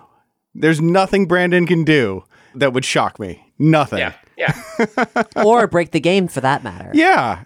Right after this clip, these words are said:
Speaker 1: yeah.
Speaker 3: But in this case, uh, Dirt was compliant. Uh, though, you know, of course, running off on his own,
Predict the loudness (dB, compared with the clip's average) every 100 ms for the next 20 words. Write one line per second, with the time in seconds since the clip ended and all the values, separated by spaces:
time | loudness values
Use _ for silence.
0 | -2 2 2 0 -6 -14 _ _ _ -2
1 | 0 0 0 0 -2 -2 -4 -2 0 0
2 | 0 -2 -2 -6 -8 -10 -10 -10 -12 _
3 | _ _ -4 0 2 2 0 0 -2 -2
4 | -2 -2 0 0 0 0 0 -4 -2 -2
5 | -4